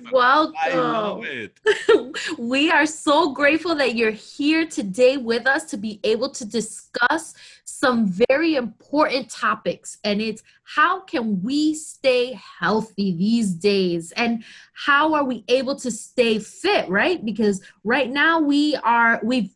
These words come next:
Speaker 1: been stuck in our homes, very, um,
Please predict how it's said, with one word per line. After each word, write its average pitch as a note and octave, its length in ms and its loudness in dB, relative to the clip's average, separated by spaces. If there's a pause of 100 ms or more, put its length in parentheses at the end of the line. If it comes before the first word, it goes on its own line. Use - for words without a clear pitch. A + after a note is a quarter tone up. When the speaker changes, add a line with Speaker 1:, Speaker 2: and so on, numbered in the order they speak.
Speaker 1:
been A3 300 4
stuck D#4+ 340 -4
in B3+ 140 2
our F#3 140 4
homes, D#4 680 -2 (100)
very, C4 920 0 (100)
um, F3+ 580 0